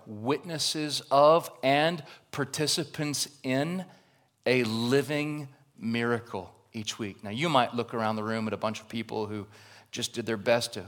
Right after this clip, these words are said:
forward their clocks an hour. But if you look again, this is a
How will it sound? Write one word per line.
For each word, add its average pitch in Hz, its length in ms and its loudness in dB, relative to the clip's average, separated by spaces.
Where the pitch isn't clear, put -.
forward 120 460 -4
their 101 140 -2
clocks 127 520 0
an 98 100 -6
hour. 95 360 -6
But 92 120 -16
if - 80 -12
you 127 80 -2
look 131 160 -2
again, 120 460 -2
this 101 140 -8
is 113 220 -8
a 95 240 -10